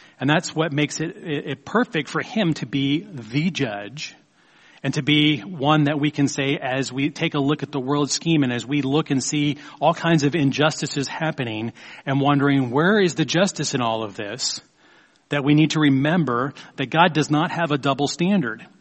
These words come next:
He is holding everyone to the same standard, which is his holy, eternal law. And everyone will have to give an account to that. But just consider God for a moment as the balanced judge.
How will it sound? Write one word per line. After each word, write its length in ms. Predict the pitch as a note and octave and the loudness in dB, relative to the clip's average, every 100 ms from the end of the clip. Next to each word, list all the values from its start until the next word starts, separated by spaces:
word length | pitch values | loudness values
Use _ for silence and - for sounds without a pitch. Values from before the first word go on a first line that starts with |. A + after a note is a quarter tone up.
| _ _ _ _ _ _ _ _ _ _ - | _ _ _ _ _ _ _ _ _ _ 0
He 120 | E3+ | 4
is 100 | D#3 | 4
holding 400 | - D#3+ D3+ - | 4 4 2 2
everyone 500 | E3 F#3+ F3 C#3 C#3 | 0 0 2 2 0
to 100 | - | -2
the 140 | B2+ C#3 | -6 -8
same 440 | - E3 F3+ F3+ | -4 -2 0 0
standard, 600 | - B2 A2 G2+ A2 - - _ _ _ _ _ _ _ _ - | 0 -4 -4 -6 -10 -14 -20 _ _ _ _ _ _ _ _ -4
which 180 | C3+ C#3+ | -2 -2
is 120 | - | -2
his 160 | C#3+ | -2
holy, 480 | - - D3 C3+ C3+ | -4 0 0 2 -2
eternal 640 | C#3+ C#3 B2+ - B2 A#2+ A#2 | -4 -8 -8 -6 -6 -6 -6
law. 480 | C3 D3+ B2 C#3+ - _ _ _ _ _ _ _ - - _ - | -8 -8 -10 -12 -18 _ _ _ _ _ _ _ -20 -20 _ -10
And 120 | D#3 | -2
everyone 500 | D3 D#3 D3 C#3 C#3+ | 0 2 4 4 4
will 80 | B2+ | 2
have 180 | B2+ | -2
to 80 | C#3+ | -2
give 160 | B2 C3 | 0 0
an 80 | C3 | 0
account 360 | - E3 G3+ | -2 -4 -4
to 120 | - | -6
that. 280 | A#2+ G#2+ A2+ - _ - - - | -6 -8 -10 -14 _ -20 -20 -4
But 140 | D#3+ | 0
just 160 | G#3+ - | 2 4
consider 640 | G#3 - A3+ A3 D3+ - - - C#3 | 2 4 2 4 2 -2 -12 -18 -6
God 300 | C#3+ C#3 C#3 | 0 0 2
for 140 | D3 | 2
a 40 | C#3+ | 4
moment 360 | C#3+ D3 B2 C#3+ | 4 4 0 -4
as 280 | C3+ C3+ | -2 -2
the 100 | B2 | -2
balanced 500 | A#2+ C3+ C3+ C3+ C3 | -2 0 0 0 -2
judge. 540 | - C3+ C3+ A2+ A#2 | -4 -4 -4 -10 -12